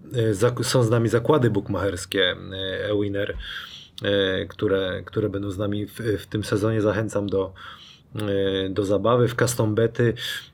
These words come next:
E, custom bet to, to na przykład na ich stronie ewiner p l na przykład ile, e, asyst zdobędzie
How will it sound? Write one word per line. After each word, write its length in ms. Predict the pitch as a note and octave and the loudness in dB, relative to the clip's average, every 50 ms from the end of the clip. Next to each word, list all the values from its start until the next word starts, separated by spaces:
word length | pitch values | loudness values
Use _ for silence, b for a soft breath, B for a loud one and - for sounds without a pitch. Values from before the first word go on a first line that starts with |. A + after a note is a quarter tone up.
| _ - | _ -6
E, 280 | G#2+ G#2 G#2 G2+ G2 G2 | -4 0 2 0 2 2
custom 380 | - A2 - - A#2+ G#2+ G#2 | 0 -2 0 0 -2 0 2
bet 220 | G2+ A2 G#2+ - - | 2 0 0 0 0
to, 160 | - G2+ G2 | 0 0 0
to 220 | - - G#2 G2+ | -2 -4 -4 -2
na 100 | G2+ G2 | -2 -2
przykład 560 | - - - G#2+ - - G2+ F#2+ F#2 - - - G#2 G2+ | -2 -2 -2 -2 -2 2 2 2 2 0 -2 -4 -2 0
na 140 | G2+ G2 G2+ | 2 2 0
ich 140 | G2 F#2+ | 0 -2
stronie 460 | - - - A#2 A2+ A2 A2 G#2+ G2+ F#2+ | -4 -2 0 2 2 2 2 2 2 2
ewiner 400 | G#2+ G#2 G#2+ G#2 G#2 G2+ - - | 2 2 2 2 0 -2 0 0
p 200 | A2+ G#2 F#2+ G#2 | 0 0 2 2
l 220 | G#2+ G#2+ G#2 G2+ B B B B B B B B _ _ | 2 2 2 0 B B B B B B B B _ _
na 200 | A2 G#2+ G#2 G2+ | -4 -2 -2 -2
przykład 720 | - - - - A2 - - - G#2+ G2+ F#2+ F#2+ - - | -2 -2 -2 -2 -2 -2 0 0 2 2 2 2 0 -4
ile, 360 | A2 A2 G#2 G2+ G2 G2 F#2+ F#2+ | -2 -2 0 0 0 0 0 -2
e, 720 | F#2+ F2+ F2 A2 G#2+ G2 F#2+ F#2 F#2 F2+ F#2 F2+ F2+ - | -4 -6 -6 -4 -2 0 0 0 -2 -2 -4 -4 -4 -2
asyst 340 | G#2 G2 - - F#2 F2 - | -4 -4 -4 -6 -10 -12 -8
zdobędzie 600 | - G2 F2+ F2+ F#2 F#2+ F#2 F2+ F#2+ F#2 F2+ | -8 -6 -4 -4 -6 -6 -4 -2 -2 -2 -2